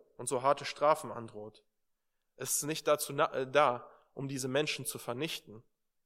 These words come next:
Es ist dazu da, um sie wieder zurückzugewinnen. Hier ist es wichtig zu sehen, dass Christen dazu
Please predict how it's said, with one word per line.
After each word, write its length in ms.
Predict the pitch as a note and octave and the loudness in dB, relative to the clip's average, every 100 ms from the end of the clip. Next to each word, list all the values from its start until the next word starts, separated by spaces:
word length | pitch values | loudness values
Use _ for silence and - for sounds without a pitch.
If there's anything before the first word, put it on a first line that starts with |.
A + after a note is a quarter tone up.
| _ _ _ _ _ _ _ _ _ _ _ _ | _ _ _ _ _ _ _ _ _ _ _ _
Es 160 | C3+ | -6
ist 160 | B2+ C3+ | 0 2
dazu 220 | C3 C3 | 2 0
da, 260 | B2 B2 D3 | 2 6 6
um 180 | C#3+ | 2
sie 160 | C3+ C3+ - | -6 -10 -14
wieder 300 | - C3 C3 | -12 -4 -4
zurückzugewinnen. 840 | - D3 E3+ - C#3 - A2 F3+ - _ _ _ _ _ _ _ _ _ _ _ _ _ _ _ _ _ _ _ _ | -4 -4 -6 -6 -8 -10 -12 -16 -20 _ _ _ _ _ _ _ _ _ _ _ _ _ _ _ _ _ _ _ _
Hier 140 | D3 | 0
ist 120 | D#3+ | 0
es 140 | D3 - | 0 0
wichtig 560 | E3 - E3+ E3 - _ _ _ _ _ | 0 0 -6 -8 -12 _ _ _ _ _
zu 140 | - B2+ | -8 -4
sehen, 340 | C3+ D3+ D3 | -2 -2 -2
dass 160 | B2+ - | -4 -2
Christen 380 | F3 - C#3+ | -6 -6 -2
dazu 400 | C3 B2+ C#3 B2 | 0 0 -4 -6